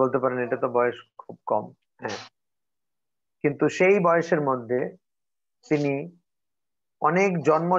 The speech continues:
জন্মান্তরে যে বিদ্যাটা গ্রহণ করা যায় না, সেই গ্রহ-, বিদ্যা গ্রহণ করে, আর সে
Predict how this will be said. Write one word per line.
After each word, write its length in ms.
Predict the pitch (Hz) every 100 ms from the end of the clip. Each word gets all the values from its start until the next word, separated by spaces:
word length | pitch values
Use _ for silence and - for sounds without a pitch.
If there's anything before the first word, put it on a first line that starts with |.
| 160
জন্মান্তরে 580 | 160 165 165 165 170 165
যে 60 | 156 143
বিদ্যাটা 380 | 143 139 139 139 135
গ্রহণ 220 | 123 123 127
করা 140 | 120 110
যায় 160 | 110 110
না, 60 | 123 139 _ _ _ _ _ _ _ -
সেই 160 | 156 170 143
গ্রহ-, 360 | 135 127 127 - 131 120
বিদ্যা 300 | 131 120 127 120
গ্রহণ 240 | 113 123 123
করে, 160 | 123 139 180 _ _ _ _ _ -
আর 120 | 135
সে 80 | 131